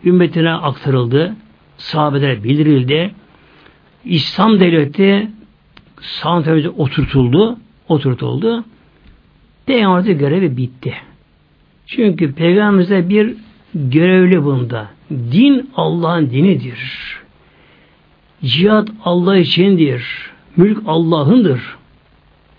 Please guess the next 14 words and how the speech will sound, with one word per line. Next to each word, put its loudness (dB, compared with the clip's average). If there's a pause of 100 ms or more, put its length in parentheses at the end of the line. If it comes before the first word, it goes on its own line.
Her 0
şeyin 0
egemenliği 2
Allah 0
Mevla'nın -2
böylece. -16 (720)
Peygamberimize 2
bunun 4
bir 2
görevi 4
işte -2
böyle. -16 (840)
Görevini 4
tamamladı. 0